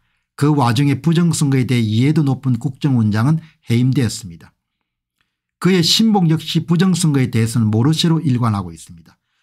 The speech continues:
그렇다면 앞으로 부정선거 수사를 할 가능성이 높겠는가 아니면 뭉갤 가능성이 높겠는가 믿고 가만히 있는 게 안, 맞겠는가 아니면 수사라고 외치는 게 맞겠는가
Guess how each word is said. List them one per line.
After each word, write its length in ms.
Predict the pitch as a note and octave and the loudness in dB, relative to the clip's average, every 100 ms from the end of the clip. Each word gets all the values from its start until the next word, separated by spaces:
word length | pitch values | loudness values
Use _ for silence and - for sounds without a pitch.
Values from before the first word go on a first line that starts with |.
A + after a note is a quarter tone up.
| _ | _
그렇다면 400 | - G3 F#3 E3+ | -2 0 2 2
앞으로 340 | F3+ F#3+ F#3+ E3 | 0 0 -2 0
부정선거 540 | G3+ A#3 A3+ - E3 | 0 2 2 2 0
수사를 340 | - D3 D3+ C3 | 0 -2 0 -2
할 80 | |
가능성이 460 | - G#2+ B2+ D#3 A#2 | -2 0 0 -2 -2
높겠는가 580 | A2 A2 E3 F3+ D#3+ G#2 | -4 -2 0 0 0 0
아니면 340 | G#2+ C3+ A2 | -2 -2 0
뭉갤 320 | A2+ B2 E3 | 0 2 0
가능성이 440 | E3+ G#2+ A2 A2+ A2+ | 0 -2 -2 -4 -6
높겠는가 640 | F#2 - A#2+ D3+ C#3 F2+ _ _ _ _ | -8 -8 -4 -2 -4 -8 _ _ _ _
믿고 320 | E3 F3+ E3+ | -4 0 -2
가만히 440 | - G#2 B2 E3+ | 0 2 2 2
있는 180 | C#3+ C#3+ | 2 2
게 140 | D#3 C3+ | 0 0
안, 280 | G#2 G#2 - - | -2 -4 -4 -4
맞겠는가 560 | G#2 - D#3 F3 D3+ | -4 0 0 2 0
아니면 240 | G2+ B2 A2+ | 0 0 -2
수사라고 420 | - A#2 D3+ D3 | -4 -2 0 0
외치는 340 | G#2+ - C3 | -2 -4 -6
게 140 | B2 - _ _ | -6 -10 _ _
맞겠는가 720 | F#2+ F2 A2+ B2+ C#3+ - - | -8 -4 -2 -2 -4 -10 -18